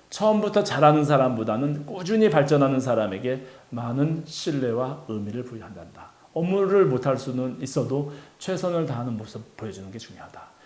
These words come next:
시작하는 업무가 적성에 안 맞는다고 생각할 수도 있다. 그러나 적성에 맞는 일은 이 세상에 없다는 걸 기억해라. 그 업무가 내 것이 되면 너의 적성에 맞는 것이 된다. 월급이 많다는 것은 경쟁이 치열하다는 것이다.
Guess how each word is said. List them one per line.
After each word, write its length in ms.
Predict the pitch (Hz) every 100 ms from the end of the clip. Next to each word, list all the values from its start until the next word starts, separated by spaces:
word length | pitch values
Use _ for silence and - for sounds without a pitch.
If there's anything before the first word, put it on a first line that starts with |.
| - -
시작하는 480 | - 208 185 190 175
업무가 300 | 139 143 147
적성에 340 | - 143 135
안 120 | 107
맞는다고 420 | 117 123 113 110
생각할 320 | 117 117 101 -
수도 200 | - 104
있다. 320 | - - - _
그러나 440 | - 123 151 175 - - -
적성에 480 | - 139 - 175 180
맞는 340 | 180 120 127 120
일은 320 | 120 127 123
이 60 |
세상에 360 | 110 104 110 117
없다는 400 | - - 113 117
걸 140 | 113 113
기억해라. 520 | - - - - - - -
그 200 | - 160
업무가 400 | 175 185 180 185
내 180 | 143 147
것이 280 | 170 170 170
되면 380 | 123 107 95 87 - _
너의 300 | 113 120 131
적성에 320 | 110 - 110
맞는 260 | 113 85 90
것이 220 | 82 -
된다. 340 | - - - - _ - -
월급이 380 | 135 165 180 196
많다는 380 | 160 147 151 147
것은 360 | 131 156 147 139
경쟁이 580 | 113 135 139 147 156
치열하다는 600 | 151 165 143 127 104 98 92
것이다. 340 | - -